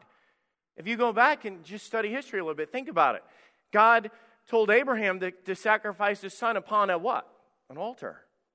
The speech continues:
And, and that was part of their, their custom. That was normal. So they brought him up and pass, uh, uh, was gonna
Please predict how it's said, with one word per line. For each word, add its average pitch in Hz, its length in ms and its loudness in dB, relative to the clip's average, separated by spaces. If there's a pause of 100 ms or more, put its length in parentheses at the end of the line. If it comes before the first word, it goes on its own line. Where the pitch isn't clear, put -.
(680)
And, 226 380 2
and 202 100 -6
that 233 160 6
was 240 180 -4
part 233 400 0
of 214 60 -4
their, 214 320 -2 (340)
their 190 140 -4
custom. 240 460 0
That 214 160 0
was 196 160 -6
normal. 269 260 4
So 233 160 -8
they 214 140 0
brought 214 260 2
him 214 120 -4
up 262 220 2
and 190 200 -4 (100)
pass, 233 240 2
uh, 233 40 -4
uh, 185 460 -2
was 180 140 -12
gonna 196 200 -6